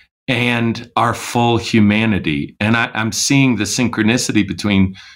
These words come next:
the work you do, Ward, with the Nine Doors, the Enneagram, and the Hoffman process, because, you know, that is fundamental, the goofiness, the spontaneity, the play, the joy, to the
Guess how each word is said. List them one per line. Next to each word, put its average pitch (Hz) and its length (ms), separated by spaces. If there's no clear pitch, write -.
the 98 100
work 110 380
you 117 180
do, 107 160
Ward, 98 380
with 95 160
the 95 60
Nine 90 380
Doors, 113 540
the 87 240
Enneagram, 92 840
and 107 520
the 104 320
Hoffman 101 640
process, 95 960
because, 120 540
you 151 140
know, 104 300
that 120 220
is 120 160
fundamental, 120 920
the 90 380
goofiness, 104 760
the 92 80
spontaneity, 95 1120
the 85 160
play, 98 540
the 85 160
joy, 92 680
to 127 380
the 127 220